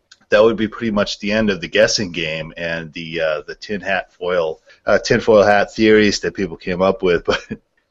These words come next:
so, Casey, since you're, since you're, uh, listening now, I wanna ask you, um, is that something you had planned from the inception of this story, that you were gonna build in these little things that would keep people guessing right up to the end?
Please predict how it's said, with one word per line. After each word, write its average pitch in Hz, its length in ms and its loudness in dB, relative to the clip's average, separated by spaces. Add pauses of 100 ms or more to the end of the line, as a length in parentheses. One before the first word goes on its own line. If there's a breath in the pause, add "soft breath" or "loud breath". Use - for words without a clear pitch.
so, 117 220 2
Casey, 131 440 2
since 117 340 -4
you're, 98 320 -2
since 104 300 -8
you're, 85 300 -2
uh, 80 160 -4
listening 95 500 -2
now, 101 280 2
I 95 40 6
wanna 92 160 2
ask 101 280 2
you, 87 320 -6
um, 87 440 -2 (180)
is 95 100 -14
that 117 100 2
something 135 360 0
you 117 80 2
had 98 140 2
planned 104 320 0
from 98 160 -4
the 95 80 -4
inception - 560 0
of 95 120 -2
this 90 140 -4
story, 110 680 2 (140)
that 90 360 0 (320 soft breath)
you 107 140 2
were 107 100 6
gonna 101 260 2
build 104 400 4
in 104 240 0
these 101 300 0
little 95 240 -2
things 101 500 0
that 101 120 0
would 92 120 -6
keep - 200 -10
people 101 280 -4
guessing 95 460 0
right 90 200 4
up 95 180 0
to 95 100 -8
the 85 200 -6
end? 131 280 -2